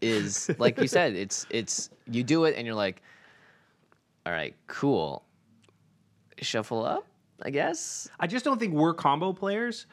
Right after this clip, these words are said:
Speaker 1: Yeah.
Speaker 2: Um, which is funny 'cause we get accused sometimes of being sort of too spiky, and I think the combo decks are generally the more spiky of decks. Uh,
Speaker 1: Mm-hmm.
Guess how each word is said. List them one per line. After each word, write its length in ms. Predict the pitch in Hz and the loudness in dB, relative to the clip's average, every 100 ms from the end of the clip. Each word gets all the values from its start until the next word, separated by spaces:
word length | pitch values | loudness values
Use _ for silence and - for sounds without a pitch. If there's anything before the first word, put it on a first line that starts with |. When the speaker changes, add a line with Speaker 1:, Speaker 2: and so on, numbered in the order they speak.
| - | -8
Speaker 1:
Yeah. 220 | - - 147 | -8 -2 0
Speaker 2:
Um, 360 | 139 131 117 - | 0 0 -4 -2
which 180 | 147 123 | -2 -2
is 60 | |
funny 220 | 139 151 | -2 -2
'cause 160 | 151 127 | 0 -4
we 100 | 123 | -2
get 220 | 127 117 | -4 -4
accused 340 | - 127 113 - | -6 -2 -2 -2
sometimes 400 | 113 110 107 104 | -4 -2 -4 -6
of 80 | |
being 200 | 101 101 95 | -6 -6 -4
sort 140 | 104 | -6
of 80 | - | -6
too 160 | 110 | -8
spiky, 500 | 101 107 104 - 117 - - | -6 -6 -6 -6 -8 -10 -8
and 80 | 113 | -6
I 60 | 104 | -4
think 240 | 110 - | -6 -6
the 80 | 104 | -8
combo 340 | - 98 101 | -4 -4 -2
decks 220 | 98 101 101 | -2 -4 -6
are 120 | 82 - | -12 -16
generally 460 | - 107 98 98 98 | -4 -2 -2 -4 -4
the 160 | 95 | -4
more 360 | 92 92 95 95 | -6 -4 -4 -4
spiky 440 | - 95 92 104 | -6 -8 -6 -6
of 140 | 95 87 | -8 -4
decks. 360 | 98 107 - - - - | -4 -4 -10 -20 -20 -6
Uh, 280 | 113 101 | -2 0
Speaker 1:
Mm-hmm. 80 | 95 | -2